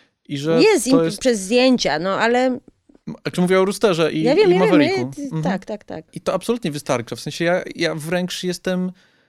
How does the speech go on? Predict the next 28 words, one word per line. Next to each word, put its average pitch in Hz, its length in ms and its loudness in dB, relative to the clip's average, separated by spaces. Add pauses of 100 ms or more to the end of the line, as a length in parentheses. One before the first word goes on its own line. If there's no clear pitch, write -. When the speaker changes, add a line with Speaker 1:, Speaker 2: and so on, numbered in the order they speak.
(200)
Speaker 1:
w-, 139 240 -10
wdzięczny 151 460 -2
scenarzystom, 123 720 -4
że, 123 400 -6 (340)
że 139 240 -8
tu 147 140 -14
się - 120 -12
nie 147 140 -6
ma 147 100 -4
nic 139 200 -6
więcej. 127 400 -6
Właśnie 147 280 -8 (540)
o - 40 -12
Speaker 2:
Mhm. 190 160 -2
Speaker 1:
tyle 240 140 2
jestem 254 200 2
zdziwiony 185 540 2
tym, 165 220 -4
tym 160 180 -4
twoim 156 340 0
ro-, 156 260 0
rozdrabnianiem 147 840 0
się 147 160 -2
Speaker 2:
Mhm. 160 280 -2 (160)
Speaker 1:
w, - 40 -10
w - 40 -10
szczegółach, 143 460 -2
które, 160 280 -2